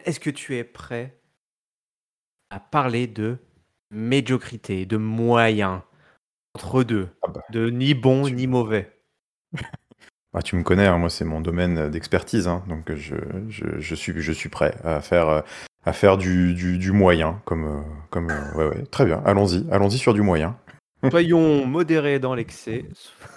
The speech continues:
Speaker 1: <laughs> Il s'est passé des choses, Giscal. Il se passe toujours des choses à Monday Night Raw. On en discutait avant, euh, de lancer le compte à rebours de l'enregistrement. Il ne faut pas cligner des yeux quand on regarde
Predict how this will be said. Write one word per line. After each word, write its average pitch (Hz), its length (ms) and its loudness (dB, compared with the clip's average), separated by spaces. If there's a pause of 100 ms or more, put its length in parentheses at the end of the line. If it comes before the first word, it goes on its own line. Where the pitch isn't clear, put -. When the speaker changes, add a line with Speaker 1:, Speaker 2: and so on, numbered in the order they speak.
(360)
Speaker 1:
<laughs> - 680 -10 (920)
Il - 40 -16
s'est 226 80 6
passé 170 260 -2
des 110 140 -4
choses, 90 320 -8
Giscal. 95 420 -10
Il 175 140 -6
se - 80 -16
passe 175 280 -4
toujours 165 420 -6 (100)
des 127 160 -4
choses 139 500 -4
à 139 80 -4
Monday 127 220 -2
Night 123 160 -4
Raw. - 280 -2
On 147 260 0
en 131 100 -2
discutait 127 680 -4
avant, 117 580 -2 (120)
euh, 107 140 -4
de 104 100 -4
lancer 107 300 -4
le 104 80 -4
compte - 260 -10
à 120 60 -2
rebours 110 240 -6
de 110 80 0
l'enregistrement. 104 960 -4 (140)
Il 127 120 0
ne 117 80 -2
faut 117 180 0
pas 202 520 0 (500)
cligner 151 460 0 (220)
des 120 280 0
yeux 156 200 4 (280)
quand - 220 -6
on 113 60 0
regarde 120 420 2